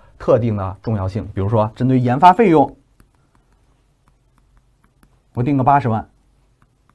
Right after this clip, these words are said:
有你就定，没有就拉倒，对吧？选项 B 呢，说确定时可将被审计单位所属行业的关键性指标作为一项考虑因素，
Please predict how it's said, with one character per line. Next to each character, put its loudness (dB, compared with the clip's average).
有 2
你 0
就 0
定， 0
没 -2
有 0
就 -4
拉 0
倒， -10
对 2
吧？ 4
选 4
项 8
B 10
呢， 8
说 6
确 4
定 6
时 0
可 -2
将 6
被 6
审 0
计 0
单 2
位 2
所 -2
属 -4
行 -4
业 6
的 6
关 2
键 0
性 0
指 -4
标 0
作 -4
为 -2
一 -4
项 -6
考 -8
虑 -4
因 -4
素， -8